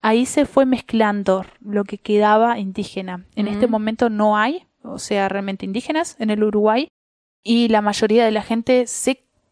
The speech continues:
Speaker 1: caracteriza también en Montevideo por tener cierta X influencia europea. Eso es muy común en
Speaker 2: Ujú.
Speaker 1: Uruguay.
Speaker 2: Incluso a lo mejor el hecho de tener familiares, eh, europeos o no, también será algo común.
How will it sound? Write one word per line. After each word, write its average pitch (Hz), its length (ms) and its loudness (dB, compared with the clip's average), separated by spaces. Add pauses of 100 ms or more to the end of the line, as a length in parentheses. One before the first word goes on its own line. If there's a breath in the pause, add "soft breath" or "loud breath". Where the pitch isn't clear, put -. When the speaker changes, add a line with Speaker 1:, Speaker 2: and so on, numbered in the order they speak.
Speaker 1:
caracteriza 233 920 0 (560)
también 247 680 2
en 220 140 0
Montevideo 233 720 2 (640)
por 254 180 6
tener 254 460 2
cierta 262 680 0
X 247 360 0
influencia 220 600 0
europea. 214 520 4
Eso 196 180 -2
es 220 60 -6
muy 262 240 2
común 220 460 0 (140)
en 208 240 -4
Speaker 2:
Ujú. 214 100 -6
Speaker 1:
Uruguay. 208 340 0 (360)
Speaker 2:
Incluso 208 720 2
a 202 80 2
lo 196 120 2
mejor 214 200 0
el 214 140 0
hecho 208 260 -4
de 214 120 0
tener 208 360 -4
familiares, 214 1040 -2
eh, 190 540 -4
europeos 208 800 -2
o 214 60 -2
no, 202 160 -4
también 196 240 -4
será 190 300 -6
algo 190 240 -6
común. 196 360 -6